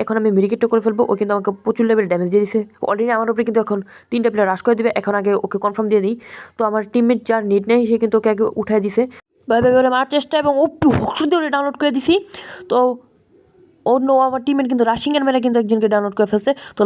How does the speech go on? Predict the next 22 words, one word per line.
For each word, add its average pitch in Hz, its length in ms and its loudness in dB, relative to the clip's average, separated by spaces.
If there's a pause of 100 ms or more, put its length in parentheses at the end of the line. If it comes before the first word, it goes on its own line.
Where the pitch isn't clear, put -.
লাস্ট 233 220 0 (100)
একটা 247 200 -4
প্লেয়ার 226 280 4
আছে, 262 140 -2 (200)
ডাউনলোড 214 280 -4
করে 185 160 2
দিছে। 156 160 -8 (1160)
গাইস, 202 200 -2 (160)
already 233 280 -2
কিন্তু 247 160 0
মাকড়সা 226 260 -2
ক্যারেক্টার 226 260 0
একজন 208 200 0
আটকে 226 220 -2
গেছে। 247 160 0 (180)
তো - 100 -20
ওরে 208 180 0
রাশিং 208 240 -4
গান 240 140 2
মেরে 240 160 2
আমি 233 140 4
হবে 196 120 -2